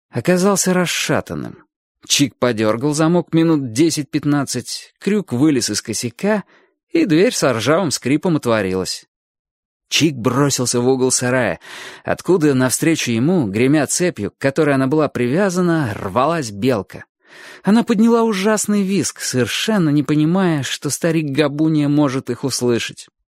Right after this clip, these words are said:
Он жил рядом со школьным двором, и белка об этом прекрасно знала,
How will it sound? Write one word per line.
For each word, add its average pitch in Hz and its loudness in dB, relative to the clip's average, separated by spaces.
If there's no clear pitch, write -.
Он 156 2
жил 160 2
рядом 165 2
со 151 -4
школьным 160 2
двором, 165 0
и - -2
белка 156 2
об 131 0
этом 139 -2
прекрасно 135 -2
знала, 113 -2